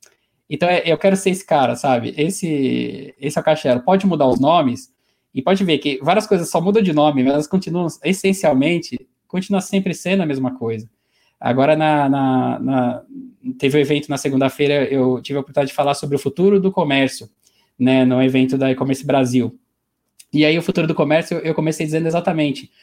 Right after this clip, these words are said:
cara, o, o comerciante é aquele cara que tem o D N A de comerciante. Se é via internet, se é via televenda, se é via loja física, o seu D N A é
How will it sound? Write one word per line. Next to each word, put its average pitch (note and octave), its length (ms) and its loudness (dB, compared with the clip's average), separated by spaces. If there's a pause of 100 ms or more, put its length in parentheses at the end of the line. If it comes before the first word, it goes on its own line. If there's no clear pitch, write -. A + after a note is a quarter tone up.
(540)
cara, D3 360 2
o, D3+ 380 0
o D#3 60 -12
comerciante F3 640 0
é - 20 0
aquele D#3+ 200 -6
cara D3+ 200 0
que - 60 -16
tem D#3 100 0
o D3+ 40 2
D D3+ 120 -2
N D#3+ 180 0
A D3+ 60 4
de D3+ 100 -4
comerciante. B2+ 680 -4 (320)
Se - 160 -4
é G3 100 2
via D#3 200 -2
internet, C3 540 -2
se D#3+ 140 -4
é D#3 80 2
via C#3+ 200 -2
televenda, B2+ 560 0
se - 180 -6
é E3+ 120 2
via C#3 260 0
loja B2+ 260 0
física, C3+ 540 -2
o D#3 220 -2
seu G3+ 280 0
D F#3 140 0
N C#3+ 140 2
A D#3 220 2
é B2 200 0